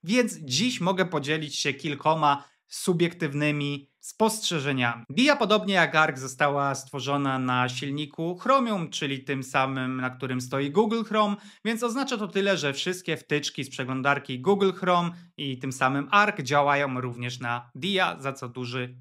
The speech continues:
plus. Niestety, ale mój ulubiony pasek, który był w Arc z lewej strony,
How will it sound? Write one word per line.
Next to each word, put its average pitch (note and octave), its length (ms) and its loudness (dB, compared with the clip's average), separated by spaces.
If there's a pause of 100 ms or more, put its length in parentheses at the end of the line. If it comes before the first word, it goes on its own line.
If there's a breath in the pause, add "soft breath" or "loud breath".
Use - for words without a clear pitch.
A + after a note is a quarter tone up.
(120)
plus. C#3 400 -2
Niestety, A3+ 640 2
ale D#3+ 420 6
mój F3 300 -2
ulubiony F3+ 760 0
pasek, D#3+ 440 -4
który C3+ 280 0
był B2 440 -2
w B2 80 -4
Arc B2 300 2
z - 60 -12
lewej A#3 340 0
strony, F#3 640 0